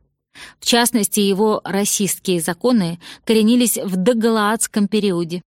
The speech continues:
и расистские страхи дали эмоциональное топливо, благодаря которому галаадский переворот оказался столь успешен. Таким образом, наша автор была одной из многих,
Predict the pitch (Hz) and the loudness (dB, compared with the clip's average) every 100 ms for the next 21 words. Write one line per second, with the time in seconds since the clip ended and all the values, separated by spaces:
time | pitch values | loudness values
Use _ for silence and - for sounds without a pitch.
0 | _ - - 247 262 247 247 277 254 - | _ -18 -4 0 2 2 2 2 0 -2
1 | - 202 - 208 196 190 269 277 _ _ | 0 0 0 -2 -2 -2 -4 -6 _ _
2 | _ _ - - - 196 262 262 247 277 | _ _ -20 -20 -2 2 4 4 2 2
3 | 285 269 285 269 254 285 294 269 269 262 | 2 2 2 2 4 2 2 2 2 0
4 | 262 247 185 - - _ _ _ 196 185 | -4 -4 -10 -10 -16 _ _ _ -2 0
5 | 185 185 175 180 - 247 240 247 202 220 | 0 0 0 -2 0 2 2 4 2 2
6 | 202 175 - - 196 190 180 180 247 247 | 2 0 -4 -4 -2 0 0 2 0 -2
7 | - _ _ _ - 254 - 190 233 226 | -14 _ _ _ -2 0 0 2 0 2
8 | - 196 190 - - 202 175 - 147 - | 0 -2 -4 -6 -2 -2 -2 -8 -10 -10
9 | - 180 _ _ _ _ _ - 196 285 | -10 -14 _ _ _ _ _ -4 -2 2
10 | 247 185 202 185 208 202 _ - - - | 2 0 -6 -8 -10 -14 _ -18 -18 -8
11 | - 208 254 254 233 - 208 220 - 208 | 0 2 2 2 -2 -2 -4 -4 -4 -4
12 | 175 190 214 - 190 202 240 254 - 196 | -2 -2 -2 -2 0 2 2 0 -2 -4
13 | 175 185 170 165 160 202 - - | 0 0 0 -2 -6 -12 -14 -20